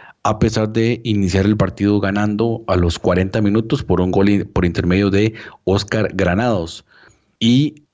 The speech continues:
en el segundo tiempo, el equipo del Deportivo Saprissa logró emparejar las acciones con un gol de Johan Venegas, centro de Cristian Bolaños. Sin embargo,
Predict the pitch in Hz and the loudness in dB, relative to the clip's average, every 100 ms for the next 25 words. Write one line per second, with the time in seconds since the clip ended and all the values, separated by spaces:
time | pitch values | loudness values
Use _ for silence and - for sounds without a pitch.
0 | - 120 131 127 123 127 131 127 127 120 | -6 -2 0 0 -2 0 0 0 -2 0
1 | 135 - 101 92 87 95 104 110 107 101 | -2 0 0 0 0 -2 2 2 2 0
2 | 98 101 104 113 110 110 117 113 92 87 | -2 -2 0 2 2 2 0 0 0 0
3 | 95 98 - 98 95 92 90 90 101 110 | 0 0 0 -4 -2 -2 0 0 0 0
4 | 113 - 123 135 - 90 87 92 101 98 | -2 0 0 0 -4 -4 -4 0 0 2
5 | 101 101 107 107 113 117 139 127 - - | 0 0 0 2 0 0 -2 -2 -6 -18
6 | - - - - - 95 95 - 107 101 | -20 -20 -20 -4 0 0 0 -2 2 2
7 | 92 90 90 90 85 82 98 92 104 95 | 2 -2 0 0 0 -2 -2 0 -2 2
8 | 98 107 120 139 - - _ _ _ - | 2 2 -2 -6 -10 -18 _ _ _ -2
9 | 131 139 127 127 135 135 139 - | 2 2 2 0 -2 -2 -4 -6